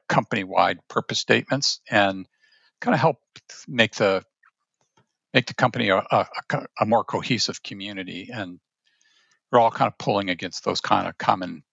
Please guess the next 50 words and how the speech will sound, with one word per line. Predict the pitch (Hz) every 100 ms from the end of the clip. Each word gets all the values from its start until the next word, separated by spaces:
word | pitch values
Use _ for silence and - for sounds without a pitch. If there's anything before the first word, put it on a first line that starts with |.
| -
purposes. | 90 - 120 - - - - _ _ _ _
One | 131 135 240
of | 269
the | 139
things | - 135 113
that | 123 120
we | 117
would | 107 98 - - _ _ _ _ _ _ -
do | 131 104
a |
lot | 87 107 117 90 - -
of | 120 95 92 - - _ _ _ _ _ _ -
to | 104
build | 131 113 101
culture | - 110 - 120 101 101
and | 92 85
to | -
support | - - 123 104
our | 92 85
purpose, | - 143 - 101 - - _ _ -
you | 247
could | 185
call | 143 123
them | 107
lots | 101 -
of | 98
things, | 95 87
and | 98
we | 101
did, | 104 117 90
but | 139
they | 202
are | 220
basically | 160 170 - 165 113
celebrations | - 139 120 107 101 104 117 101
of | 101
making | 101 95 101 92
games | 98 92 110 -
and | 147
celebrations | - 147 131 123 117 131 107
of | 101
the | 104
people | - - 92
making | 98 104 113
the | 95
games. | 90 92 90 143
We |
call | - 151 147
them | 135
summits, | - - 117 120 117 -